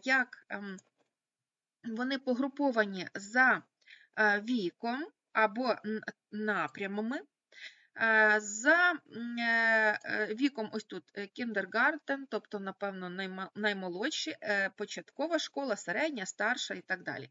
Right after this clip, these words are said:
і в-, і вища. М, е, так і, м, ще нижче за предметами, subjects, або, е, language, за мовами, або за різними колекціями.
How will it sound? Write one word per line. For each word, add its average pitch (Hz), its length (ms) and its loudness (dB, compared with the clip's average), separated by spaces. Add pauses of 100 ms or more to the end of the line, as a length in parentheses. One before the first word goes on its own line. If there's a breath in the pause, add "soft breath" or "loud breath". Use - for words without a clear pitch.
і 202 80 -10
в-, 170 120 -16
і 180 100 -10
вища. 156 380 -12 (800 loud breath)
М, 208 260 -6
е, 208 380 2
так 320 220 8 (120)
і, 269 220 -2 (300)
м, 214 240 -10
ще 277 260 -2
нижче 226 480 -2
за 214 200 0
предметами, 240 1000 0
subjects, - 840 -8 (120)
або, 202 480 -2
е, 196 80 -6
language, 196 720 -4
за 180 180 -2
мовами, 277 640 -4
або 185 300 -4
за 196 160 -4
різними 185 400 -8
колекціями. 156 720 -6